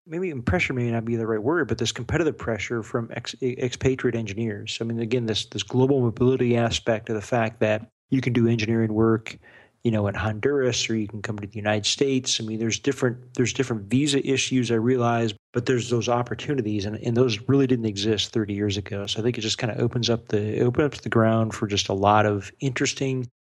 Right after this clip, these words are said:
and new opportunities for engineers around the globe.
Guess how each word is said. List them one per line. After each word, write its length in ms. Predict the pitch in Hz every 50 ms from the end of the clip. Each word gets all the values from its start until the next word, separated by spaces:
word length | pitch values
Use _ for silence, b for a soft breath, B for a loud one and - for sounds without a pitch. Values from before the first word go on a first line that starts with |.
| - -
and 240 | 135 123 113 113
new 460 | 113 120 131 135 135 131 127 123 123 - - - -
opportunities 800 | 127 120 117 - 117 - - - 127 120 120 113 113 113 113 110
for 200 | - - 120 113
engineers 600 | 110 107 107 101 113 113 113 110 110 101 - - _ _ -
around 280 | 117 104 107 113 120 113
the 60 | 107
globe. 400 | - 110 110 110 113 117 110 107